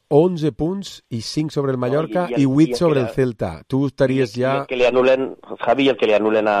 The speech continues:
Speaker 2: a Ben Brereton. <laughs> Que també,
Speaker 1: Ai, sí.
Speaker 2: saps?
Speaker 1: Ja, ja.
Speaker 2: És que, que, claro, aquests dos partits, eh, si dels tres o quatre partits que has empatat ne fas dos,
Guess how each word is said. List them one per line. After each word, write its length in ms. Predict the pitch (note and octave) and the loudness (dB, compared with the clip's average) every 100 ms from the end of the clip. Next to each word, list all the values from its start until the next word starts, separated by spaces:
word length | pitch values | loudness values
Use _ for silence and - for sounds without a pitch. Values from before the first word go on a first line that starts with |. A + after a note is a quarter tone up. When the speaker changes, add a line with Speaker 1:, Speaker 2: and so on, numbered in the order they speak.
| F#2 | 0
Speaker 2:
a 380 | - G2 F#2+ F2+ | -2 0 2 2
Ben 180 | F#2 G2 | 0 -2
Brereton. 360 | G2+ C#3 - F#2 _ _ _ | 0 0 -2 -4 _ _ _
<laughs> 80 | - F2+ - - - _ - - | -20 -18 -18 -12 -12 _ -20 -16
Que 80 | |
també, 240 | - G2+ G#2+ | -4 -2 0
Speaker 1:
Ai, 160 | G#2 F#2 | -2 -6
sí. 140 | F2 | -8
Speaker 2:
saps? 240 | G2+ B2+ - - _ | -8 -8 -12 -18 _
Speaker 1:
Ja, 140 | G2+ F#2+ | -10 -8
ja. 120 | E2+ F2 | -8 -12
Speaker 2:
És 80 | |
que, 140 | - G2 F#2+ - | -4 -2 -2 -6
que, 60 | - | -8
claro, 260 | G2 A2 C#3 | -2 2 2
aquests 260 | G#2 - A#2 | 0 -2 0
dos 140 | B2+ | 0
partits, 380 | - B2+ D#3 D#3+ | 0 0 0 2
eh, 140 | C#3 B2+ - - - | 0 0 -4 -20 -8
si 100 | - C3+ | 0 2
dels 180 | C3+ | 2
tres 160 | - D#3 | 0 0
o 60 | E3+ | 2
quatre 180 | F3 G3 | 2 2
partits 300 | D#3 D#3+ - | 0 0 0
que 60 | |
has 80 | D3+ | 0
empatat 460 | D3+ D#3+ C3+ G2 - | 2 2 2 0 -2
ne 140 | A2+ G#2+ | -6 0
fas 180 | B2+ | 0
dos, 220 | A#2+ D3 | 2 2